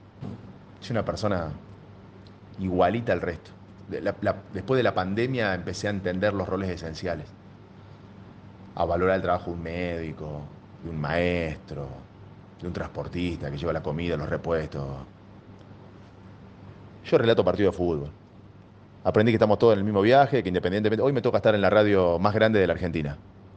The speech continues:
Porque como radio es la más grande de la Argentina, Mitre forma parte de un holding de empresas,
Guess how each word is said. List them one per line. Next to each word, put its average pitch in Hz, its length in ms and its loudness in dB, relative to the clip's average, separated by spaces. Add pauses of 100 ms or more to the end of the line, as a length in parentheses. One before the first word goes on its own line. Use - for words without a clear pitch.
Porque - 160 0
como 85 180 0
radio 117 280 6
es 98 40 2
la 90 80 2
más 98 120 2
grande 101 240 2
de 87 40 2
la 87 80 2
Argentina, 110 320 0
Mitre 117 260 2
forma 104 180 0
parte 110 200 2
de 113 60 0
un 90 80 -6
holding 110 300 4
de 90 60 -4
empresas, 80 400 -8